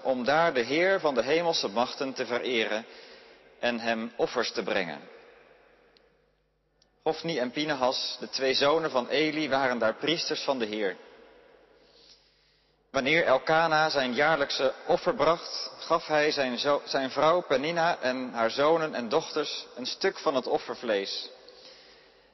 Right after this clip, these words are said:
Maar het mooiste stuk gaf hij aan Hanna, want haar had hij lief,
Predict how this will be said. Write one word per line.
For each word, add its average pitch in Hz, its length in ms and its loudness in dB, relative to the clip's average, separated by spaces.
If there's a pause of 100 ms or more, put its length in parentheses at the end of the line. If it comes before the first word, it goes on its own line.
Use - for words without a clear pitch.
Maar 131 140 2
het 131 100 0
mooiste 170 460 2
stuk 196 300 0
gaf - 280 0
hij 160 240 2
aan 147 160 2
Hanna, 113 500 0 (580)
want 123 240 0
haar 156 540 2 (100)
had 123 160 0
hij 117 160 2
lief, 117 380 -6